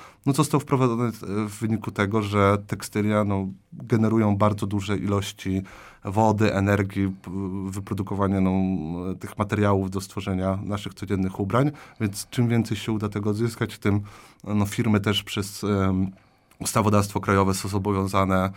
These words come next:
firmy odzieżowe, które produkują, do wykorzystywania odpadów, e, wtórnych później w swojej produkcji, więc to jest wszystko system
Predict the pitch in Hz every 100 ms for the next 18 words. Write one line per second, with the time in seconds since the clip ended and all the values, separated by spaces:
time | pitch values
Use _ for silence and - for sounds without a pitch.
0 | - - - 123 107 107 107 113 107 95
1 | 95 92 - 90 95 101 98 95 95 -
2 | - 107 95 - 101 - 110 104 101 98
3 | - 95 95 92 - 80 101 101 98 98
4 | 95 98 95 95 95 - 107 101 92 92
5 | 101 98 95 - 98 95 104 98 95 -
6 | 156 165 - - - 123 - 123 113 -
7 | 120 - 107 101 101 - 95